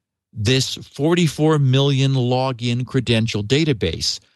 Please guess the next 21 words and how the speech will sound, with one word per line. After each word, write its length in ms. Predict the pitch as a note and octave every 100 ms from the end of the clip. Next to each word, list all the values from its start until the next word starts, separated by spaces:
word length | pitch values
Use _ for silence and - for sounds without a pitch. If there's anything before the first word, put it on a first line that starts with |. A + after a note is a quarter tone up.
| _
So 220 | - C#3+ C3+
these 220 | C3+ -
Trojans 680 | - G3+ C4 - A#2+ A2+
are 60 | A#2+
scattered 680 | - - C#3 B2+ B2 A2 A2
in 160 | B2+
a 60 | D#3
network 640 | E3 E3+ - G2 G2 - - _ -
across 500 | - C#3 C3+ F3 -
the 160 | F3
internet. 440 | F3 B2 D#2+ - - _ _ _ _ _
They're, 540 | G#2 B2+ D#3 F3 F3+ - _ -
and 120 | A#2+
this 120 | C#3
is 100 | D3
how 360 | C3+ C#3 C#3+ C3 -
Symantec 640 | - A#2 C#3 D#3 G#2+ G2+
tracked 300 | - B2 A#2+
this 180 | A2 G#2
down, 500 | B2+ D#3+ A2 D#2 E2+ - _ _ _
they're 420 | B2+ D3 F3+ F#3+